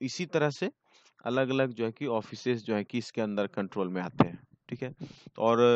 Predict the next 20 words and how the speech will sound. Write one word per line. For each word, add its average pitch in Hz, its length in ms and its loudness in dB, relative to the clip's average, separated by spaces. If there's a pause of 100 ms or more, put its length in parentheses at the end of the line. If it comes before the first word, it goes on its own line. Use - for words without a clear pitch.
(460)
अ, 104 280 -4 (220)
ब-, 107 560 0 (240)
अ, 101 120 -8
और 117 220 6
भी 160 140 2
जितने 143 340 -2
डिपार्टमेंट 135 640 2
है 131 60 2
उसके 120 240 0
वीडियो 120 320 0
हम 120 100 -6
बना 110 260 4
रहे 117 120 0
हैं, 113 160 -8
आप 98 280 -6
लोग 110 220 -4
की 107 360 -6 (160)
जितने 104 420 -2
भी, 120 220 0
अ, 113 60 -4